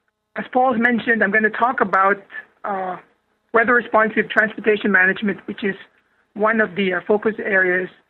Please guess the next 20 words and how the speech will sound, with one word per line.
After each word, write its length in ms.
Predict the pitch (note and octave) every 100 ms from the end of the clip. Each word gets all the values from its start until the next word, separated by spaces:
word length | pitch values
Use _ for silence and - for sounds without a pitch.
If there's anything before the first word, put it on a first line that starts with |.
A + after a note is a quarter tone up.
| _ _ -
in 240 | G#3+ G#3
the, 200 | G3+ F#3+
uh, 80 | F3
Federal 260 | G#3+ G#3 F#3+
Highway 160 | G3+
Administration 640 | F#3+ F#3+ F#3 F#3+ F#3+ G3
Road 200 | F#3 G3
Weather 280 | F3+ F#3 F#3
Management 500 | F3+ F3+ F3 F#3+ E3+
Program. 500 | - F#3 F3 C3+ C3+ - _ _ _ _ _ _ _ _ _ _ _ _ _ _ _ _ _ _ _ _ G#3+ G#3+ G#3+ G#3+ G#3+ G#3+ G#3+ G#3+ G#3+ _ G#3+ G#3+ G#3+ G#3+ G#3+ G#3+ G#3+ _ _ _ _ _ _ _ _ -
Uh, 160 | G#3+ G3+
Paul, 400 | - D4+ E4+ - -
earlier, 360 | D4 D#4 B3+
Paul, 440 | A#3+ C4 C#4 D#4 C4+
uh, 140 | A3
gave 260 | G#3+ A#3+ A#3
you 140 | A#3
an 80 | G#3
overview 540 | A3 A#3 F#3+ G3 F#3+
of 200 | G#3 F#3